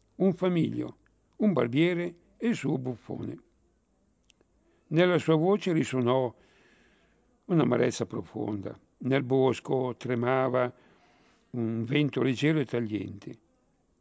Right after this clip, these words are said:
Come seguendo un suo pensiero, d'improvviso il cama-, il cavaliere domandò: "Ma la città ducale è adesso molto sorvegliata?" Poi aggiunse:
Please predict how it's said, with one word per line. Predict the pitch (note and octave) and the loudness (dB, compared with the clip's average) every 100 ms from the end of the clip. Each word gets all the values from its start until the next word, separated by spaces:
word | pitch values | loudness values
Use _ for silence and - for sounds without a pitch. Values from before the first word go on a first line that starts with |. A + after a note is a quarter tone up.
| _ _ _ | _ _ _
Come | - D3+ | -2 0
seguendo | C3+ D3 D#3+ E3 C#3+ | 0 0 2 2 2
un | C#3+ C#3 | 0 0
suo | - D#3 | 0 0
pensiero, | D3 C3+ C3 - C#3 B2+ A2 C3+ C#3 | 0 -2 -2 -2 -2 0 0 -2 -4
d'improvviso | A2+ B2+ D3+ B2+ A#2+ A#2+ A2 D#3+ F#3+ D3+ E3 - - _ _ | -4 -2 0 -2 -4 -4 -4 -4 -2 0 -2 -4 -12 _ _
il | C#3 | -8
cama-, | - D3 D3 | -2 -2 -2
il | D#3 D#3 | -4 -4
cavaliere | - D3+ F3+ C#3+ C3+ C3 B2 | -2 0 0 0 2 0 0
domandò: | A2+ A2+ A2 - - - _ _ _ _ _ _ _ _ _ _ _ _ _ | -2 -2 -2 -6 -10 -16 _ _ _ _ _ _ _ _ _ _ _ _ _
"Ma | C#3 - | -6 -4
la | E3 E3+ | -2 -4
città | E3+ G#3 - A#3 | -2 -4 0 0
ducale | A3+ E3 - F2 - C3 | 0 0 -2 -4 -4 -4
è | |
adesso | C3+ E3 D3+ E3 | 0 0 0 0
molto | D3 E3+ E3+ G3 E3 | 2 0 0 -2 -2
sorvegliata?" | - E3 E3 A#3 - - - F#3+ - _ _ _ _ - - _ - | 0 0 2 2 0 -2 -6 -6 -8 _ _ _ _ -20 -20 _ -14
Poi | - - | -4 -2
aggiunse: | - A2 G#2+ G#2 G#2 - - | -2 -4 -8 -8 -10 -10 -14